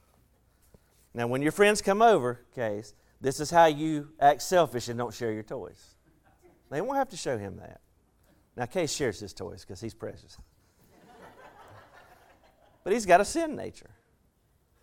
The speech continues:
The founding fathers understood this principle, and that's why they placed limits on the government. Dictators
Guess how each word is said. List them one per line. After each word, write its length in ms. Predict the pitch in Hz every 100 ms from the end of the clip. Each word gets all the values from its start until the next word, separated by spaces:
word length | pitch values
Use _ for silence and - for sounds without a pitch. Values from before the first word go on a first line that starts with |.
| _ _ -
The 80 | 135
founding 320 | 214 254 240
fathers 440 | 233 269 220 165
understood 460 | 170 165 - 214 160
this 100 | 135
principle, 520 | - 117 - 104 131 _ _ _ _ _ _
and 80 | 139
that's 180 | 175 -
why 120 | 208
they 120 | 196
placed 320 | 185 202 185
limits 800 | 156 180 208 160 - - - - - _ _ _ _
on 140 | 139 143
the 60 |
government. 600 | 127 143 139 95 90 - _ _ _ _ _ _ _ _ _ _ _ _ _ _ _ _ _ _ _ _ _ _ -
Dictators 1040 | 120 285 - 185 151 135 143 - - -